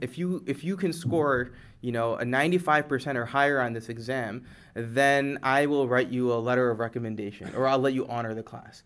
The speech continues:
Now everything's changed. You wouldn't have otherwise, like, decided to pursue this, but now all of a sudden you're gonna pursue it. You know, you can apply this to your car. Uh, you know, y-,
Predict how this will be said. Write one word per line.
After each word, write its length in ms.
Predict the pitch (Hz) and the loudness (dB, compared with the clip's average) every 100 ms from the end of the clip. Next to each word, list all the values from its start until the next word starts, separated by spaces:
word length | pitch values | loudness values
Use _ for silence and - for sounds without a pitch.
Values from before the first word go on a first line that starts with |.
| - - - _ - | -20 -20 -20 _ 2
Now 120 | 147 | 6
everything's 500 | 156 165 160 123 117 | 8 8 6 0 -6
changed. 300 | - 180 107 | -6 -6 -4
You 120 | 113 | -2
wouldn't 240 | 151 185 165 | 2 4 4
have 100 | 139 | 4
otherwise, 640 | 151 165 131 120 117 117 - | 4 4 4 2 -2 -8 -6
like, 480 | 110 110 - 101 110 | -6 -6 -8 -14 -10
decided 500 | 117 120 135 135 - | -6 0 0 0 -2
to 280 | 110 107 - | -10 -10 -14
pursue 340 | - 117 - 240 | -10 -8 -4 -4
this, 320 | 113 110 - - | -4 -6 -12 -10
but 80 | 113 | 0
now 160 | 123 | 2
all 200 | 123 127 | 4 2
of 60 | 123 | 2
a 20 | |
sudden 160 | 127 117 | -4 -4
you're 100 | 113 | -6
gonna 180 | 110 110 | -8 -10
pursue 340 | 131 - 208 | -12 -6 -6
it. 140 | 80 - - - - _ | -6 -10 -20 -20 -20 _
You 80 | 120 | -4
know, 220 | 139 131 | -2 -2
you 160 | 113 131 | -4 -2
can 100 | 143 | -2
apply 300 | - 135 131 | 0 2 2
this 160 | 127 | -2
to 160 | - 135 | -6 -4
your 420 | 123 120 117 - - | 0 0 0 -4 -8
car. 340 | 127 131 107 110 - - - - | -2 0 0 -6 -16 -18 -16 -8
Uh, 260 | 104 85 67 | -6 -4 -6
you 180 | - 127 | -4 -2
know, 140 | 117 127 | -2 -4
y-, 180 | - | -8